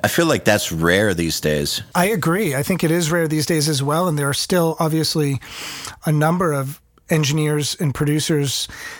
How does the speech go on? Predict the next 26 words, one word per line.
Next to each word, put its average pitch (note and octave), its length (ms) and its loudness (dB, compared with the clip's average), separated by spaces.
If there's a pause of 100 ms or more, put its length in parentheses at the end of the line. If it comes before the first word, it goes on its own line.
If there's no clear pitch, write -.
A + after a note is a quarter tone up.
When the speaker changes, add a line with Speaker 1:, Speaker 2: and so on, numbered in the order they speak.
(160)
Speaker 2:
that D3 460 -2 (800)
were D#3+ 180 4
not D#3 200 2
musicians D3+ 500 0
that, C3+ 300 -2
that C#3 140 -2
make D3+ 220 0
amazing D3+ 600 2
recordings. C#3 640 0
I C3+ 40 0
mean, C3+ 280 -2
you C#3+ 80 -2
can C#3+ 80 0
think C#3+ 160 0
of C#3+ 80 0
some D#3 160 2
of D3 60 2
the C3+ 60 0
best D3 320 0
in D3+ 60 2
the C#3 80 2
world D#3 260 2
that C3+ 100 -2
make C#3 140 -2
amazing D3 480 2
recordings. C#3 560 0